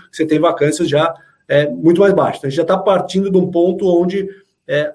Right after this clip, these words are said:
o nível de vacância já tá um pouco mais assentado. Ao mesmo tempo, no entanto, os aluguéis, é, tão num patamar defasado.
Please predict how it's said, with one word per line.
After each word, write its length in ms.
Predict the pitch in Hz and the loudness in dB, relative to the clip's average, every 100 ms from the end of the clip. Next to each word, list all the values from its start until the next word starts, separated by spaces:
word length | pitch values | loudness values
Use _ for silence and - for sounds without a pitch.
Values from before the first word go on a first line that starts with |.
| - | -4
o 40 | |
nível 180 | 156 185 | -2 0
de 80 | 190 | 0
vacância 400 | 180 156 180 175 | 0 0 0 0
já 100 | 185 | 0
tá 120 | 180 | 0
um 120 | 180 | -2
pouco 300 | 175 180 180 | 0 0 0
mais 380 | 196 160 165 170 - | -4 -4 -4 -8 -10
assentado. 600 | 147 196 190 131 - _ _ _ _ _ | -8 -8 -6 -8 -10 _ _ _ _ _
Ao 160 | 202 240 | 0 4
mesmo 320 | 220 190 180 | 4 2 0
tempo, 280 | 180 175 165 | -2 -4 -4
no 40 | |
entanto, 280 | 156 214 214 | -4 -4 -4
os 80 | 180 | -2
aluguéis, 760 | 196 180 147 208 214 131 - _ _ _ _ | 0 0 0 0 -2 -6 -16 _ _ _ _
é, 140 | 143 | -4
tão 480 | 156 170 190 233 190 - | -4 -2 0 -2 -6 -8
num 200 | 175 180 | -6 -4
patamar 420 | 180 185 180 180 | -2 -2 -4 -4
defasado. 560 | 190 226 190 160 - | -4 -4 -2 -2 -4